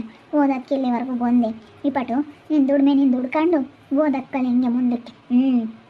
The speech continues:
ಕಣಪ್ಪ, ನಿಮ್ ದಡಮ್ಮಯ್ಯ, ನಿಮ್ ದಡಪ್ಪಯ್ಯ ಓದ್ಸ್ಯಾರ ಅವ್ರು ಇವತ್ತು ಒಳ್ಳೆಯರು. ಅವ್ರ ತಂಗಿನೂ ಸೇನಕ್ಕಿರ್ಬೇಕು ಕಣಪ್ಪ. ಯೋಸ್ ದಿನ ತಕ ಆಗ್ಲಿ ಹೇಳು, ಸೆನಕ್ಕಿರ್ಬೇಕು ಅವ್ರನ್ನ ನೀನ್ ನೋಡ್ಬೇಕು.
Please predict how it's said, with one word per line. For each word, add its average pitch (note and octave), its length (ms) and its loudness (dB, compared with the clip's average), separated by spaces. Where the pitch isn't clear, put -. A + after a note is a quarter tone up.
ಕಣಪ್ಪ, A#3 280 -4
ನಿಮ್ A#3 220 -4
ದಡಮ್ಮಯ್ಯ, A#3 540 -2
ನಿಮ್ B3 200 0
ದಡಪ್ಪಯ್ಯ A#3 420 -4
ಓದ್ಸ್ಯಾರ B3+ 440 -4
ಅವ್ರು A#3 140 -4
ಇವತ್ತು A#3 320 -4
ಒಳ್ಳೆಯರು. B3 420 0
ಅವ್ರ B3+ 140 -2
ತಂಗಿನೂ A#3+ 400 0
ಸೇನಕ್ಕಿರ್ಬೇಕು A#3+ 560 -4
ಕಣಪ್ಪ. A3+ 240 -6
ಯೋಸ್ C#4 340 0
ದಿನ C#4 220 2
ತಕ C4 240 -8
ಆಗ್ಲಿ B3+ 180 -2
ಹೇಳು, B3 140 0
ಸೆನಕ್ಕಿರ್ಬೇಕು A#3+ 640 -4
ಅವ್ರನ್ನ B3 260 0
ನೀನ್ B3 180 2
ನೋಡ್ಬೇಕು. B3 480 0